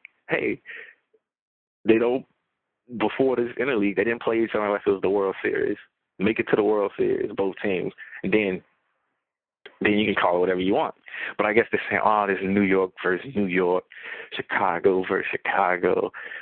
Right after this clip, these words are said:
uh, Oakland versus the Giants. Oh, the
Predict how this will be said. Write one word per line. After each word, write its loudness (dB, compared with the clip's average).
uh, 0
Oakland 0
versus 2
the -2
Giants. 0
Oh, 0
the 2